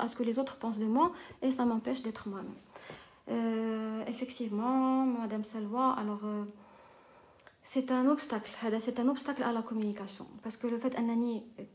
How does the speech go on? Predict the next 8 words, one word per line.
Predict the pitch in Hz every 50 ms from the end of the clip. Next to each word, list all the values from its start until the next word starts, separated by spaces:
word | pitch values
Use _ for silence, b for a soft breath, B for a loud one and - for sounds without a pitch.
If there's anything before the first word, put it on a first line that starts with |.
| - - - - - - -
كنفكر، | 240 233 233 226 220 214 202 - - 208 - - - - - 262 - 254 B B B B B B B B B B - -
آه، | - 226 220 220 214 214
بأن | 208 202 208 - 240 233 233
شنو | 226 233 262 -
الآخر | - 233 240 - 262
يقدر | 247 233 226 - 208 247 233
ي-، | 220
ي-، | 196 190 190 - - - - - - 208 202 202 196 196 196 190 190 190